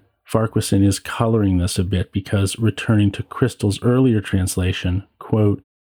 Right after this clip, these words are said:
"Amid such darkness and filth, in this perpetual flux of substance, of time, of motion, and of things moved, I can perceive nothing worthy of esteem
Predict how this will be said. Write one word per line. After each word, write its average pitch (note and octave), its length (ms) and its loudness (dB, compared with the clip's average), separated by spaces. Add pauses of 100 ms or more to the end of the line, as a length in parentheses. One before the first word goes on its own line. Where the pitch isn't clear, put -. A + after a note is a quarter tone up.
(240)
"Amid B2 420 4
such - 340 -4
darkness G2+ 500 -2
and F#2+ 140 -2
filth, B2 500 0
in G2+ 220 2
this G2 200 0
perpetual - 760 -2
flux - 400 -4
of G2 140 -4
substance, G#2+ 640 0
of - 180 -14
time, A2 500 2
of F2 140 -2
motion, G#2+ 560 2
and F#2+ 240 0
of F#2 100 -4
things A2+ 400 2
moved, G#2+ 600 4
I G2 140 0
can G2 220 0
perceive G2+ 460 0
nothing C3 460 2
worthy A2 340 4
of F#2 140 0
esteem A2 720 2